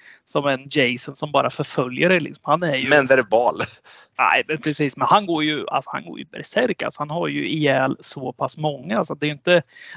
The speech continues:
Speaker 1: det är inte som att han, eh, bara stalkar de här två tjejerna, utan han går ju full, alltså, han går ju helt, han är ju helt rabiat där han har ihjäl de här vakter som kommer i hans väg och doktorer
Speaker 2: Mm.
Speaker 1: och allt möjligt. Alltså, jag vet inte hur
Speaker 2: Mm.
Speaker 1: många det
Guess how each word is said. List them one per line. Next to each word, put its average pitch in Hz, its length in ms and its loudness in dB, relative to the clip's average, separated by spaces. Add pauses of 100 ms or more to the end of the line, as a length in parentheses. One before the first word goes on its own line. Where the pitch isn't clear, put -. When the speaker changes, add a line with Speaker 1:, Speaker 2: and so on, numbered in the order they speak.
Speaker 1:
det 147 80 -2
är - 20 0
inte 147 120 -8
som 170 120 0
att 175 140 0
han, 175 260 2
eh, 156 400 2
bara 135 260 2
stalkar - 520 0
de 208 120 0
här 127 160 0 (100)
två 120 220 -4
tjejerna, 127 440 0
utan 139 240 -8
han 160 400 0 (200)
går 139 340 -10
ju 147 100 -6
full, - 680 -4 (440)
alltså, - 240 -2
han - 160 -2
går - 120 -8
ju - 60 -12 (180)
helt, - 260 0
han 170 120 0
är 226 40 -2
ju 202 60 -2
helt 139 240 -2
rabiat 160 500 2
där 143 140 0
han 139 180 0
har 135 180 2
ihjäl 135 200 4
de 135 100 -4
här 135 320 2 (520)
vakter 151 800 0
som 151 160 -8
kommer 143 320 -2
i 139 40 4
hans 139 220 -2
väg 71 440 2
och 64 500 -4
doktorer 143 800 -2
Speaker 2:
Mm. 139 100 -2
Speaker 1:
och 123 120 2
allt 147 140 2
möjligt. 160 520 0
Alltså, 151 200 -2
jag 151 60 2
vet 165 80 0
inte 147 140 -4
hur 151 100 2
Speaker 2:
Mm. 226 120 2
Speaker 1:
många 156 180 2
det 143 60 4